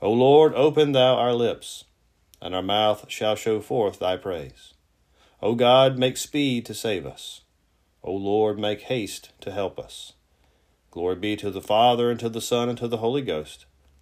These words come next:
as it was in the beginning, is now, and ever shall be,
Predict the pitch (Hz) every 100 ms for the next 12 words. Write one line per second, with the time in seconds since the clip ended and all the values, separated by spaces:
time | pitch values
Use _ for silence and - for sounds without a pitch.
0 | _ - 82 85 90 101 104 104 110 107
1 | 117 113 110 110 107 _ _ - - 92
2 | 98 110 110 101 104 95 92 107 98 76
3 | 82 78